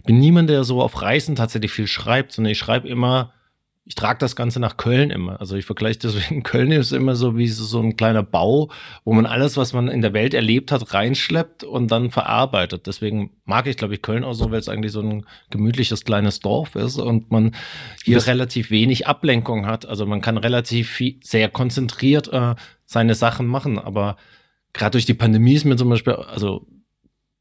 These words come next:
Speaker 1: du kennst das ja auch, man hat jetzt sehr viele Zoom-Interviews oder, oder ähnliche Formate und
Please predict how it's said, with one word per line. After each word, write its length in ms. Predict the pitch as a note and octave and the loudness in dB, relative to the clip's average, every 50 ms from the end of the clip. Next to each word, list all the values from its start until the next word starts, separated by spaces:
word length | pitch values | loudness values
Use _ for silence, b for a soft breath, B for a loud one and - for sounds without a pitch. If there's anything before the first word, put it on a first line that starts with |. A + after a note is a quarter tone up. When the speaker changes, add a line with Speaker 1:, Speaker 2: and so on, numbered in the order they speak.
| _ _ | _ _
Speaker 1:
du 100 | - - | -12 -6
kennst 220 | - - A2 A2 A#2+ | 0 0 0 0 0
das 80 | G#2 G2+ | 0 0
ja 100 | F#2 F#2 | 2 2
auch, 100 | A#2 B2 | 2 2
man 160 | B2+ G#2+ G2 | 2 2 2
hat 140 | A2+ A#2 B2+ | 0 0 0
jetzt 180 | B2 A2+ - | -2 -2 0
sehr 120 | - A2+ G#2+ | 0 0 2
viele 220 | - A#2+ A2+ G#2+ | 2 2 0 0
Zoom-Interviews 1000 | G2+ - - C#3 D3 D#3 E3 D#3+ D3 D3+ D3+ C#3 C3+ C3 C3 C#3 C#3 C3+ C3+ - | -2 0 2 4 4 4 4 4 2 4 4 6 6 6 6 6 4 2 0 -2
oder, 360 | - A#2+ G#2+ G#2+ G#2+ - - - | -6 -4 -2 -2 -2 -2 -4 -4
oder 340 | A#2 G#2+ G#2+ G#2 G#2 A2 - | -4 -2 -2 -2 -2 -2 0
ähnliche 400 | B2 A#2+ B2+ C3 C3+ - - - | 0 0 2 2 0 0 0 0
Formate 600 | - C3+ B2+ B2 A#2+ A#2+ B2+ C3 B2 - C3 A#2+ | 0 2 2 4 4 4 2 0 -2 -4 -4 -4
und 200 | A2+ A2+ A2 | -4 -4 -6